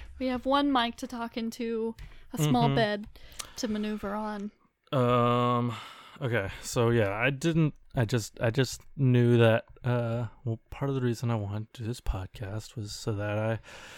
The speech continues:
Speaker 2: would have a reason to, like, research more about, like, American folklore and stuff. I, I don't need to justify this to you.
Speaker 1: Ah,
Speaker 2: Or,
Speaker 1: mean.
Speaker 2: oh, okay.
Speaker 1: I wanna know.
Speaker 2: Okay.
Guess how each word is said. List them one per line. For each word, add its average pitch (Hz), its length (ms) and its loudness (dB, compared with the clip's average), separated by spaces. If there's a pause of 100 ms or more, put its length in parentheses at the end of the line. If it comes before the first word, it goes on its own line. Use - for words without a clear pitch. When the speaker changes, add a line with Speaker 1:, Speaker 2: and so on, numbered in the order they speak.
(300)
Speaker 2:
would 117 180 4
have 123 320 4
a 135 300 4
reason 127 500 2
to, 135 120 -6
like, 123 260 0
research 113 540 -4
more 113 240 2
about, 113 320 0
like, 120 160 -6
American 113 500 0
folklore 104 600 0
and 98 140 -2
stuff. - 580 -8 (100)
I, 113 140 -4 (380)
I 123 60 -6
don't 120 160 -2
need 98 140 -4
to 110 80 -8
justify - 520 -8
this - 200 -8
to 135 120 -8
you. - 240 -4 (600)
Speaker 1:
Ah, 480 360 -8 (680)
Speaker 2:
Or, 508 100 2
Speaker 1:
mean. 539 60 2 (120)
Speaker 2:
oh, 202 160 10
okay. 160 320 4 (520)
Speaker 1:
I 339 140 -2
wanna 466 680 4
know. 254 60 8
Speaker 2:
Okay. 269 340 6